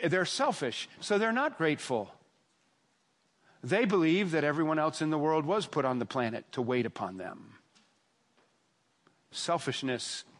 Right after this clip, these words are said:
is a gratitude killer. How about bitterness? How about bitterness? That leads to our third one, which is a lack of forgiveness. Now, I don't pretend to know what all you've been through in your lifetime.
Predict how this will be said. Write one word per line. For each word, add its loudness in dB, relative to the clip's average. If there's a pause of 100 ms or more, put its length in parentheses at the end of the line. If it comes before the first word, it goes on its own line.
is -4
a -2
gratitude -2
killer. 0 (220)
How 4
about 0
bitterness? 0 (840)
How 0
about 0
bitterness? 0 (540)
That 2
leads 2
to 0
our 4
third 2
one, 2
which 0
is -2 (200)
a 4
lack 2
of 2
forgiveness. 0 (1160)
Now, 0
I 2
don't 0
pretend 0
to -2
know 2
what 0
all 2
you've 0
been 2
through 0
in 0
your 0
lifetime. -2